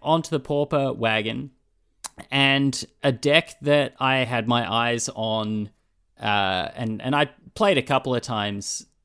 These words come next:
um, before I took a break from it, was the Blue-White Familiars deck, which is essentially a, a combo deck where, um, you're basically stalling out the game and drawing millions of cards with Muldrifters and Ephemerates,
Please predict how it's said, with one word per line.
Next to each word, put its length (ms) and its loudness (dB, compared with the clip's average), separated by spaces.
um, 520 -6
before 320 -4
I 60 -2
took 220 -8
a 40 -6
break 280 -4
from 140 -6
it, 120 -8
was 160 -8
the 100 -2
Blue-White 500 0
Familiars 520 -4
deck, 320 -6
which 340 -8
is 120 -6
essentially 840 0
a, 220 -6
a 80 0
combo 420 2
deck 340 -2
where, 640 0
um, 480 -2
you're 160 -2
basically 520 -2
stalling 480 0
out 160 -2
the 60 -6
game 360 -2
and 160 -6
drawing 640 -6
millions 640 -2
of 100 -8
cards 460 -2
with 400 -6
Muldrifters 640 -2
and 80 -4
Ephemerates, 760 -6